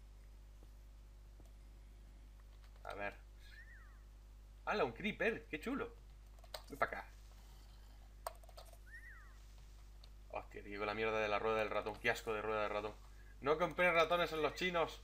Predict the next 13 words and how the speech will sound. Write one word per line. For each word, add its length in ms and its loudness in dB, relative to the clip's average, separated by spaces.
Sé 200 2
que 80 4
lo 120 8
repito 360 6
muchas 260 2
veces, 320 6
pero 100 -2
no 140 2
compréis 320 4
ratones 340 4
en 120 2
los 100 2
chinos. 440 -4